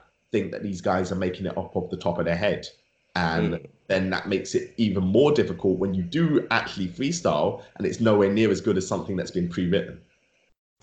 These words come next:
Speaker 2: Yeah, for sure, for sure, man. Uh, well, I, if you just, uh, listen to some of them, they sound crazy.
Speaker 1: Yeah.
Speaker 2: I mean, would you ever, would you ever pre-write and say it's a freestyle, or would,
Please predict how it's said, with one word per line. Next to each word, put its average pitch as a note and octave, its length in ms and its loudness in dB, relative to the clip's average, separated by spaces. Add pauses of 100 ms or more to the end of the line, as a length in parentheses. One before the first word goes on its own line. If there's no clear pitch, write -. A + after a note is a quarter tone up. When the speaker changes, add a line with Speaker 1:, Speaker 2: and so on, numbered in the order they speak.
(520)
Speaker 2:
Yeah, A2 380 4
for - 180 -16
sure, F#2+ 560 2
for - 140 -12
sure, G#2+ 260 2
man. F#2 240 0
Uh, G2+ 320 4 (120)
well, A2 360 6 (640)
I, A#2 80 2 (160)
if - 220 -6
you C3 60 -4
just, - 280 -4
uh, F#2 220 4 (180)
listen G2+ 360 -2
to F2 100 -8
some F#2 200 -2
of E2+ 100 -4
them, E2+ 100 -4
they E2 100 -2
sound E2 360 -4
crazy. F2 640 0 (180)
Speaker 1:
Yeah. A#2+ 160 0
Speaker 2:
I A2+ 60 4
mean, C3 240 6
would C#3 180 4
you E3 160 10
ever, G2+ 360 2 (420)
would A#2 240 0
you - 100 -10
ever A#2 300 4
pre-write A2 640 0
and G2 300 -4
say G#2 260 0
it's F2+ 100 -4
a - 60 -12
freestyle, A2+ 480 2
or G#2+ 120 6
would, G2+ 180 -4